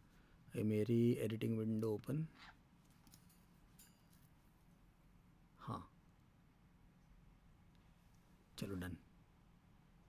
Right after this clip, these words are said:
Nice, सब setup ready। अब wait करते हैं अंकिता का। I am really sorry, वापस से बोल रहा हूँ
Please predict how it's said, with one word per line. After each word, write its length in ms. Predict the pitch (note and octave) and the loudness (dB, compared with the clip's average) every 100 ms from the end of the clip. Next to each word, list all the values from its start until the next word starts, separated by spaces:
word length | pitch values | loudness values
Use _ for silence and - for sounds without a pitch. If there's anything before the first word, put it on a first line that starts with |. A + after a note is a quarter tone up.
| - - - - - - - - - - - - - - - - - - - - - - | -20 -20 -20 -20 -20 -20 -20 -14 -14 -14 -20 -20 -20 -8 -8 -8 -16 -20 -20 -20 -20 -14
Nice, 360 | F#2 - - - - - | -10 -8 -8 -8 -12 -6
सब 100 | G2+ | -4
setup 280 | G2 G2+ G2+ | -4 -4 -4
ready। 220 | G2+ G#2+ | 0 2
अब 100 | G2+ | 6
wait 220 | G#2 G2+ | 6 6
करते 260 | - G2+ G#2 | 0 -4 -4
हैं 60 | |
अंकिता 260 | G2 G2+ G2+ | -4 -4 -4
का। 160 | A2+ G2 - - - - - | -4 -8 -10 -12 -12 -16 -4
I 20 | |
am 100 | A2 A2 | 0 4
really 320 | B2 C3+ D3 | 8 8 8
sorry, 300 | - C#3+ C#3+ | 6 6 6
वापस 260 | A2 B2 B2 | 6 2 2
से 80 | |
बोल 160 | A#2+ A#2 | 4 4
रहा 100 | A#2+ | 4
हूँ 120 | E3+ | 2